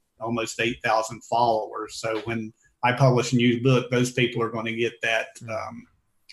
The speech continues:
Speaker 1: notice. So, but that's, you know, BookBub controls that. They,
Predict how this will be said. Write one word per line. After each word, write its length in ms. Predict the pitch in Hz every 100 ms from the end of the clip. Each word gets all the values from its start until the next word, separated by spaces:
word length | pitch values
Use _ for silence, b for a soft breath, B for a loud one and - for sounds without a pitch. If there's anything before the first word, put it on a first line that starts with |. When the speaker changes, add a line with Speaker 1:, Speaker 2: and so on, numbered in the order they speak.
| B _ _ _
Speaker 1:
notice. 560 | 123 127 123 113 113 -
So, 600 | - 120 110 113 117 120
but 180 | 123 131
that's, 380 | 156 151 - 135
you 220 | 123 123
know, 200 | 123 120
BookBub 500 | 120 147 135 127 -
controls 440 | 117 135 139 135 127
that. 240 | 107 107
They, 120 | 113